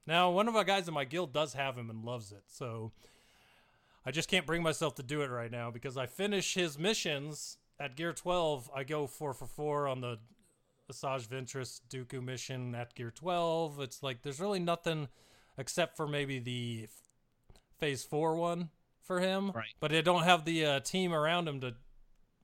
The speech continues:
Speaker 1: to even get through that right now, so I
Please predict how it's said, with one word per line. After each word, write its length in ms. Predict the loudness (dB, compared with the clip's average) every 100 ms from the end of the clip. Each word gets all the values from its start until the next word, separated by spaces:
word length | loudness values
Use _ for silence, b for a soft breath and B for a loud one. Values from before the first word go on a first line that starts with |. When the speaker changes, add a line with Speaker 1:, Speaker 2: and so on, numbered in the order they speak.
| -14
Speaker 1:
to 100 | -6
even 220 | -4 -4 -4
get 200 | -4 -2
through 160 | -2
that 200 | 0 -4
right 180 | -6 -8
now, 200 | -6 -6
so 320 | -6 -8 -8 -8 -14 b b b b b b
I 100 | b